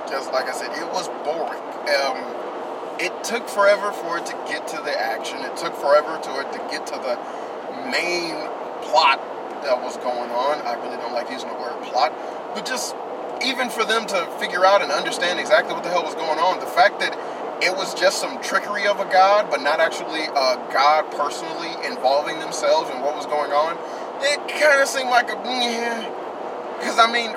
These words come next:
realistically, that's the same thing that happened on the first one. It's just we didn't get to see no climactic battle between her and Ares. We just got this subpar little scrap between her and Cheetah. And honestly, that was really disappointing.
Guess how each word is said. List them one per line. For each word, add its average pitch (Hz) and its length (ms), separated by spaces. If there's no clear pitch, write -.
realistically, 214 720
that's 185 280
the 185 140
same 185 500
thing 175 280
that 151 100
happened 165 280
on 190 80
the 170 60
first 202 300
one. 143 100
It's 139 120
just 151 200
we 151 100
didn't 156 200
get 156 80
to 147 80
see - 140
no 139 140
climactic 127 600
battle 143 380
between 151 420
her 156 280
and 175 100
Ares. 139 560
We 269 100
just 247 200
got 233 240
this 233 160
subpar 214 800
little 196 180
scrap - 540
between 180 380
her 196 240
and 151 100
Cheetah. - 340
And - 840
honestly, - 480
that - 220
was - 220
really 196 260
disappointing. - 560